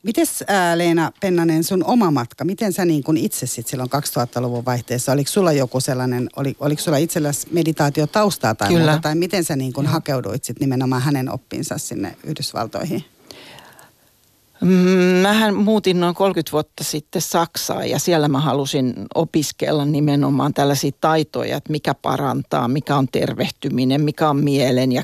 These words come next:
Speaker 2: kehon yhteys. Ja sillä matkalla mä kouluttauduin joogaopettajaksi neljä vuotta, ei kun seitsemän vuotta loppupeleissä. Ja siellä mä kuulin ensiksi kerran tämän sanan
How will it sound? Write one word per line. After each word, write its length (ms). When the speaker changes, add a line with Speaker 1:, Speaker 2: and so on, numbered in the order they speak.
Speaker 2:
kehon 320
yhteys. 600
Ja 80
sillä 200
matkalla 380
mä 120
kouluttauduin 680
joogaopettajaksi 1040
neljä 440
vuotta, 460
ei 100
kun 100
seitsemän 500
vuotta 280
loppupeleissä. 720
Ja 60
siellä 240
mä 180
kuulin 400
ensiksi 360
kerran 280
tämän 120
sanan 380